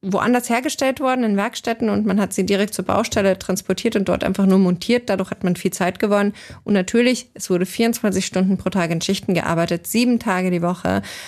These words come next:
Und alle Beteiligten haben sehr, sehr, sehr eng zusammengearbeitet.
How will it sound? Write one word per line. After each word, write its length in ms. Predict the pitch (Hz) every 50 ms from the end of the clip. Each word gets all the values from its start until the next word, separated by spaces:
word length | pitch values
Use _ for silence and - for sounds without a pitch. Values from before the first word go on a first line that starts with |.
| - - - - -
Und 300 | - - 185 190 - -
alle 200 | - 185 208 240
Beteiligten 840 | 226 202 196 - 214 196 196 208 220 214 - - 214 208 208 196 190 - - 185
haben 240 | 190 180 175 175
sehr, 360 | 165 170 180 190 196 196 202 180
sehr, 240 | 180 175 175 175
sehr 240 | 170 175 165 160 -
eng 180 | - 143 160 151
zusammengearbeitet. 1080 | - 165 147 156 156 147 151 147 143 - - - - - - - - - - - -